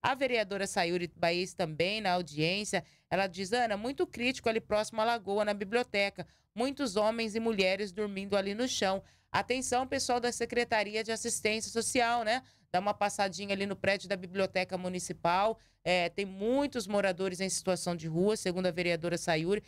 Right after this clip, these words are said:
Pessoal dormindo ali, homens e mulheres. Lamentável essa situação, né? Mas é, infelizmente, é o que a Vera disse. Muitos não aceitam voltar para suas casas, não querem ficar no centro pop.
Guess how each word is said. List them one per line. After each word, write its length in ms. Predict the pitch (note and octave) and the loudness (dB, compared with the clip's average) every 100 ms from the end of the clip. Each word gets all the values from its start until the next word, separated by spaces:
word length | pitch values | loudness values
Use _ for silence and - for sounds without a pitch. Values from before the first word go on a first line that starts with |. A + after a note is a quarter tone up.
| _ _ | _ _
Pessoal 320 | F#3+ F#3+ G3 | -4 0 0
dormindo 720 | F#3+ G#3 F#3+ E3 G3 A#3 G#3+ | 0 0 0 2 2 2 0
ali, 240 | F#3 G3 F3 | -2 0 2
homens 480 | F#3 A3 G#3 G3 F#3+ | 4 4 2 -2 -4
e 60 | |
mulheres. 560 | F#3 E3 F3 F#3+ G#3 - _ _ _ | -2 2 2 2 -2 -10 _ _ _
Lamentável 600 | F3+ G#3+ A3+ G#3 F3+ F3+ | -2 -2 -2 -2 0 0
essa 200 | F#3 - | -2 -6
situação, 640 | F#3 - F#3+ F#3+ - E3 E3 | -10 -4 -2 -2 0 0 2
né? 220 | F#3 A#3 - _ _ | 0 0 -6 _ _
Mas 300 | G#3+ B3+ A#3+ | -2 0 2
é, 260 | A#3+ G#3 | 2 2
infelizmente, 640 | A3 B3 G#3+ G3+ F3+ G3+ A3 | -2 -6 -6 -4 -2 -2 0
é 40 | |
o 20 | |
que 80 | G#3+ | 0
a 60 | G#3 | 0
Vera 260 | G3+ G#3 | 0 0
disse. 400 | F#3+ E3+ F3 - D#3+ _ _ | -2 -4 -6 -6 -12 _ _
Muitos 360 | G3+ A#3+ B3 G#3 | 0 0 0 0
não 120 | A3+ | 2
aceitam 720 | A3+ G#3+ - A3 C4 C4 G3 E3 - _ | 2 0 2 2 2 -2 -4 -6 -10 _
voltar 360 | G#3 G#3 F#3 F#3 | -2 2 2 0
para 100 | F#3+ | -4
suas 300 | - F3+ - | -4 -6 0
casas, 560 | A#3 B3 A#3 G3+ F#3+ | 2 2 2 0 -4
não 120 | G#3 | -8
querem 260 | G#3 G3 F#3+ | -2 -2 -2
ficar 300 | - - F3+ | -4 0 0
no 80 | F3+ | 0
centro 320 | F3+ F3 F#3 | -6 -6 -8
pop. 560 | - G3 A3+ A3 G#3 | 0 4 4 4 0